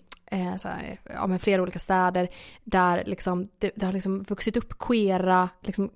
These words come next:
kluster av till exempel barer, restauranger,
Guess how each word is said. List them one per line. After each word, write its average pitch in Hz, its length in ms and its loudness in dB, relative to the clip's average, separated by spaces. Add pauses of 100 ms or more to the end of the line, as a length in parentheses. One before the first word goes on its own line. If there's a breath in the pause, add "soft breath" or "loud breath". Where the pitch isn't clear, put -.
(120)
kluster 233 800 2
av 185 320 0
till 185 100 -6
exempel 175 340 -4
barer, 190 500 6
restauranger, 185 1000 2